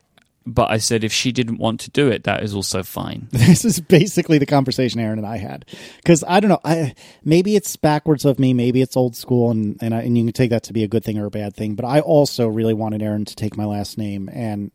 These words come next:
Speaker 2: and I think I had almost the exact same conversation, which was, "Hey, this is what I would prefer, but you're your own person, do what you wanna do."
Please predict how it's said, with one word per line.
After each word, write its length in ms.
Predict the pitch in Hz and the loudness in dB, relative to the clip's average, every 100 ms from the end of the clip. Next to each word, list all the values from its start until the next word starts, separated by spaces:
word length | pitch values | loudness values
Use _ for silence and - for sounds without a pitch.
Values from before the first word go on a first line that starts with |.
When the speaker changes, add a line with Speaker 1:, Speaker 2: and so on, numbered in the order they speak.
| - | -6
Speaker 2:
and 140 | 127 | -2
I 80 | 123 | 0
think 180 | 143 131 | 0 2
I 140 | 120 | 0
had 260 | 104 120 117 | 0 -2 -2
almost 360 | 180 170 143 | 2 2 0
the 60 | 127 | -4
exact 220 | 113 107 | -8 -8
same 160 | 120 104 | -8 -10
conversation, 680 | 117 107 101 107 95 101 107 | -8 -10 -10 -10 -10 -10 -8
which 200 | 117 - | -6 0
was, 380 | 123 113 104 - - - _ | 2 2 -4 -10 -20 -20 _
"Hey, 420 | - 185 180 151 139 | 0 4 6 6 4
this 220 | 156 214 | 0 0
is 100 | 208 | 0
what 200 | 196 - 151 | -2 -2 0
I 160 | 170 | 2
would 180 | 202 190 | 4 2
prefer, 460 | 180 - 180 170 160 | -4 0 2 4 2
but 320 | 143 131 _ | 2 0 _
you're 280 | - 123 147 | -10 0 4
your 140 | 143 | 6
own 120 | 139 131 | 4 4
person, 340 | 131 123 120 | 2 0 0
do 120 | 117 | -2
what 120 | 113 | -2
you 60 | 113 | -4
wanna 160 | 107 95 | -6 -8
do." 180 | - | -12